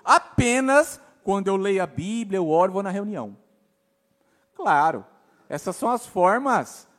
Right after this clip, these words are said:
primordiais, principais, por excelência, de se conhecer a Deus. A sua palavra, as reuniões da igreja, a oração.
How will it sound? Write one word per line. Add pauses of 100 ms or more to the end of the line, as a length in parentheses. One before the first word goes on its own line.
(140)
primordiais,
principais,
por
excelência,
de
se
conhecer
a
Deus.
A
sua
palavra, (400)
as
reuniões
da
igreja, (200)
a
oração.